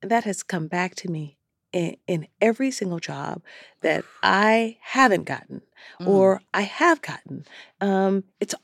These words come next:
Speaker 1: always been, um, if this is meant to be, that was, and it was so huge for me, which was a big, big turnaround moment for me from
Speaker 2: Mm.
Speaker 1: having been so miserable and unfocused and sad and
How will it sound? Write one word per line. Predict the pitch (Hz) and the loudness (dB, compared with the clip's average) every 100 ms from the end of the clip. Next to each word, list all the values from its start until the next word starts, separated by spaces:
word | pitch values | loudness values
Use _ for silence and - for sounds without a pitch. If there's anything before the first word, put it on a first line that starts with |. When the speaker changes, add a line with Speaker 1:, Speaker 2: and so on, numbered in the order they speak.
| - | 4
Speaker 1:
always | 277 311 226 196 | 6 6 6 4
been, | - 160 147 147 151 - _ _ - | 2 -2 -2 -6 -8 -12 _ _ -4
um, | 190 175 165 - | -2 0 -2 -4
if | 170 - | -4 0
this | 247 - | 0 0
is | 220 - | -2 2
meant | 214 285 | 6 6
to | - | 4
be, | 208 180 - | -2 -2 2
that | 196 208 | 2 4
was, | 202 - | 0 2
and | 190 180 | 4 4
it | - | 0
was | - | -2
so | - - 254 269 | 2 6 10 8
huge | 269 - 254 285 302 285 202 | 6 2 6 10 10 10 6
for | - | 0
me, | 165 - - | -2 -4 -4
which | - 254 | 0 2
was | 233 | 6
a | 214 | 4
big, | - - 403 - 233 | 4 4 6 6 4
big | 196 214 190 175 - - - | 6 8 8 4 -2 -14 0
turnaround | 226 208 190 165 | 4 4 4 2
moment | 156 151 147 - | 0 -4 -6 -10
for | - | -10
me | 151 147 147 156 160 | -10 -8 -8 -10 -10
from | - 170 165 156 151 180 | -6 -4 -2 -2 2 2
Speaker 2:
Mm. | - | 2
Speaker 1:
having | 160 220 226 240 | 2 4 4 2
been | 196 165 156 156 156 - - | 2 2 2 0 -6 -12 -6
so | - 233 247 214 | 4 8 8 8
miserable | 226 220 185 151 147 - | 8 8 6 2 -2 -2
and | 160 151 - - | -2 0 -2 0
unfocused | 214 247 - 202 196 - - - | 4 4 6 6 6 2 -2 0
and | - 190 190 | 4 6 4
sad | - 233 233 214 165 156 - | 4 6 6 6 4 0 0
and | 175 175 | 2 0